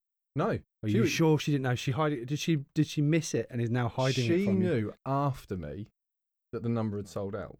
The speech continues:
Speaker 1: because of, it was reported a bit more widely
Speaker 2: Oh, wow.
Speaker 1: and,
Speaker 2: Okay.
Speaker 1: and basically the media got hold of it quicker than, than sort of
Speaker 2: Right,
Speaker 1: Toyota
Speaker 2: okay.
Speaker 1: dealers. So it came through the grapevine of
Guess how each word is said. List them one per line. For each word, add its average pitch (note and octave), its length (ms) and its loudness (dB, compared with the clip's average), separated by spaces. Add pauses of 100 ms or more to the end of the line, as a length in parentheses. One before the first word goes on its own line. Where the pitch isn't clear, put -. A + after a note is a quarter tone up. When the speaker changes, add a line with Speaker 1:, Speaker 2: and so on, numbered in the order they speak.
Speaker 1:
because C3 280 -6
of, G#2+ 180 -10 (720)
it A2+ 100 -10
was A2 140 -4
reported A2 440 -4
a G2 40 -8
bit G2+ 140 -4
more G2 140 -8
widely F#2+ 520 -6 (100)
Speaker 2:
Oh, A#2 140 -4
wow. G2 160 0
Speaker 1:
and, G#2 220 -4
Speaker 2:
Okay. F#2 220 -10 (680)
Speaker 1:
and A2+ 120 -4
basically A2 320 -2
the F#2 80 -4
media G2+ 340 -2
got - 140 -12
hold F#2+ 200 -8
of F2+ 40 -8
it - 100 -10
quicker F#2 420 -6 (380)
than, G2 260 -4 (120)
than G2 200 -4
sort A2 260 0
of G#2 60 -2
Speaker 2:
Right, G2+ 120 -4
Speaker 1:
Toyota A#2+ 60 -2
Speaker 2:
okay. G#2+ 240 -4
Speaker 1:
dealers. D#2+ 300 -14 (480)
So A2+ 60 2
it G#2+ 100 -4
came G#2+ 200 -4
through G2 160 -10
the F#2+ 60 -6
grapevine F#2+ 480 -6
of F#2+ 140 -14